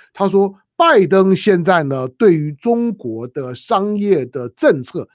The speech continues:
商业的动作，让美国的企业仍然深陷在川普式的痛苦。这个大概就，就很精准，就是美国的企业所感受到的，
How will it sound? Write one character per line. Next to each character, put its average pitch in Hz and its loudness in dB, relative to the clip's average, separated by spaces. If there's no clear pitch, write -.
商 196 -2
业 196 0
的 147 -8
动 185 0
作， 135 -6
让 214 0
美 156 -4
国 147 -6
的 196 0
企 196 -4
业 185 0
仍 233 -2
然 165 -4
深 202 0
陷 175 -2
在 156 -2
川 208 -4
普 110 -14
式 185 -10
的 135 -10
痛 180 -2
苦。 90 -20
这 339 -6
个 240 -8
大 139 -12
概 123 -16
就， 123 -12
就 147 -12
很 104 -20
精 127 -10
准， 110 -14
就 190 0
是 175 -4
美 127 -8
国 156 -4
的 220 -4
企 254 -4
业 190 0
所 151 -6
感 113 -14
受 135 -6
到 123 -8
的， 80 -20